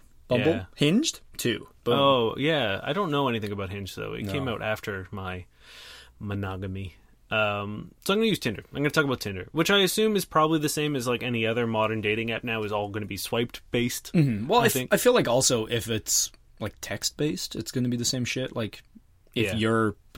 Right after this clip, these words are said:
Speaker 1: gonna be, like, texting someone, it's not like you're, you know, if there's some mad shit where you're actually calling someone, that's weird. Don't
Speaker 2: Well, it's more like, I'm thinking, 'cause some of the sites are a little more in depth, like, there are actual, like, pages you can fill out,
Speaker 1: Mm-hmm.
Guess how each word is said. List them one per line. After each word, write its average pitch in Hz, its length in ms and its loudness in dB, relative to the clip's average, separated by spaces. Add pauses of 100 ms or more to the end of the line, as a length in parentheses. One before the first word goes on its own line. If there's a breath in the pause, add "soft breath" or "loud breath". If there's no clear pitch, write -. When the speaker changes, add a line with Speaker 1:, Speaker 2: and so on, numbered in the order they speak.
(160)
Speaker 1:
gonna 113 160 2
be, 107 120 0
like, 101 200 -2
texting 127 280 0
someone, 92 260 -6
it's 98 120 -4
not 117 100 -4
like 101 140 -6
you're, 98 160 -8 (140)
you 101 100 -8
know, 95 160 -8 (100)
if - 60 -20
there's - 160 -6
some 98 160 -2
mad 95 240 -4
shit - 260 -4
where 90 120 -8
you're 87 120 -6
actually 95 220 -6
calling 101 400 -2
someone, 123 340 -2
that's - 220 -10
weird. - 280 -14
Don't - 100 -8
Speaker 2:
Well, 180 240 4
it's 170 160 -2
more 202 180 2
like, 160 320 0
I'm 147 220 0
thinking, 113 440 0
'cause - 200 -6
some 165 100 4
of 156 60 2
the 131 60 0
sites 120 260 0
are 113 40 0
a - 40 0
little 110 140 -2
more 107 140 -4
in 104 120 -8
depth, 113 320 -4
like, 98 140 -6
there 104 120 -2
are 98 80 -2
actual, 101 400 -4
like, 92 320 -6 (480)
pages 110 580 -4
you 127 80 -2
can 123 140 -6
fill 123 260 -4
out, 131 260 -2
Speaker 1:
Mm-hmm. 104 320 -2